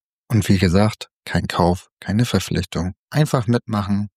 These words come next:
teilen und Kurier sein. So einfach ist es. <laughs> Und jetzt weiterhin viel Spaß mit Laden liefern. Ach nee, eine Kleinigkeit hab ich noch. Denkt immer daran, steht die Fracht noch bei dir, hilft der T-O-Kurier. So, und jetzt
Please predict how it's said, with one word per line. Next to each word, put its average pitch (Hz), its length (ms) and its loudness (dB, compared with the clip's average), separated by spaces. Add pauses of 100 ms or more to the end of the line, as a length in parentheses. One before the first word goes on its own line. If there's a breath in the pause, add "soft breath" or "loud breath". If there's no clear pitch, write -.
(240)
teilen 101 540 2 (420)
und 107 180 -8
Kurier 139 400 2
sein. 95 320 0 (180)
So - 260 -2
einfach 98 360 0
ist 110 140 -2
es. 101 260 -6 (160)
<laughs> 127 100 -4 (800 loud breath)
Und 104 140 2
jetzt - 400 -2
weiterhin 101 400 2
viel 104 180 -6
Spaß - 400 -2
mit - 140 -2
Laden 90 260 0
liefern. 95 460 0 (540)
Ach - 180 -6
nee, 104 180 2
eine 87 160 -6
Kleinigkeit 87 520 0
hab 95 120 0
ich 90 140 -4
noch. 76 200 -6 (1200)
Denkt 98 180 0
immer 101 200 2
daran, 104 420 4 (280)
steht - 260 -2
die 98 60 2
Fracht - 320 -2
noch 151 140 2
bei 131 160 2
dir, 117 320 4 (100)
hilft - 240 -6
der 104 80 2
T-O-Kurier. 98 720 -2 (240)
So, - 240 -8 (180)
und 92 100 -10
jetzt - 320 -8